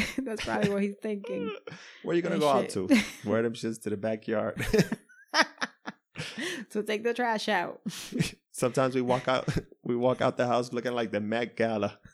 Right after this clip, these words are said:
Speaker 1: <laughs>
Speaker 2: We just go into the freaking backyard.
Speaker 1: No, no, no. We go, we get out, and we sit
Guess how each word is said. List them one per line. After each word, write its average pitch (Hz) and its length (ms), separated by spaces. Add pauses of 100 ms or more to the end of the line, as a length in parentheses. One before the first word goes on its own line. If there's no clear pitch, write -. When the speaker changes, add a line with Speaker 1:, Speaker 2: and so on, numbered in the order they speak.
Speaker 1:
<laughs> 294 100 (480)
Speaker 2:
We 113 80
just 110 220
go 117 160
into 113 180
the 101 100
freaking 104 340
backyard. 107 540 (120)
Speaker 1:
No, 214 180
no, 226 160
no. 226 320
We 214 200
go, 233 340
we 220 140
get 226 160
out, 233 260
and 196 100
we 202 120
sit 196 400